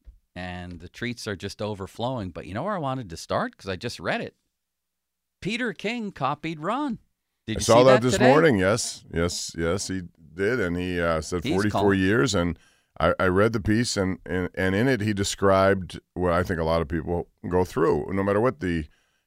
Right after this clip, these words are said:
Speaker 2: career you're in, forty-four years, he said, "I just found myself not as interested in doing what I've been doing. I just lost interest in doing it, basically." And when you do it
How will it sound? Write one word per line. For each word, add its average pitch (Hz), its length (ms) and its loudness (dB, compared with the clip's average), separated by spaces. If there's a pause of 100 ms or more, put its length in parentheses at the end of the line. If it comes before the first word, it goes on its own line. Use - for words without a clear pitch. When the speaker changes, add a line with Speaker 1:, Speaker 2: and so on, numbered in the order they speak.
Speaker 2:
career 113 400 2
you're 98 200 4
in, 123 540 4
forty-four 110 480 2
years, 107 340 2
he 98 80 -2
said, 95 240 2
"I 95 80 4
just 92 220 -4
found 98 220 0
myself 95 420 0
not 87 260 0
as 92 160 -2
interested 87 640 -4
in 85 140 -4
doing 92 280 -2
what 82 140 0
I've 85 140 -2
been 87 160 -4
doing. 87 380 -2
I 67 120 -10
just 71 220 -12
lost 76 400 -4
interest 90 400 -6
in 90 80 -4
doing 98 280 0
it, 73 100 -4
basically." - 480 -14 (1200)
And 92 100 0
when 117 120 4
you 123 100 4
do 156 180 4
it 160 120 2